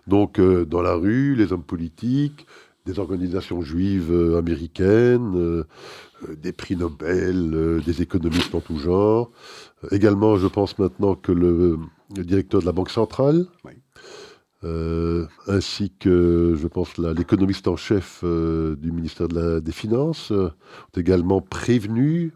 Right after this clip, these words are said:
Speaker 1: ou mis en garde le gouvernement en disant qu'il pourrait y avoir des, des conséquences, euh, négatives pour l'économie israélienne.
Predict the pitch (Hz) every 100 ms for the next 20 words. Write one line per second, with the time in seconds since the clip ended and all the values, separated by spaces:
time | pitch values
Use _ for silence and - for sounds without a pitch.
0 | - 80 78 92 107 107 117 139 139 95
1 | 95 92 92 104 127 95 92 98 - 92
2 | 87 80 85 85 80 87 82 82 80 78
3 | 90 - 90 95 90 - - 85 80 -
4 | - - - - - - 95 107 101 -
5 | 147 143 90 85 87 87 87 85 95 104
6 | 135 165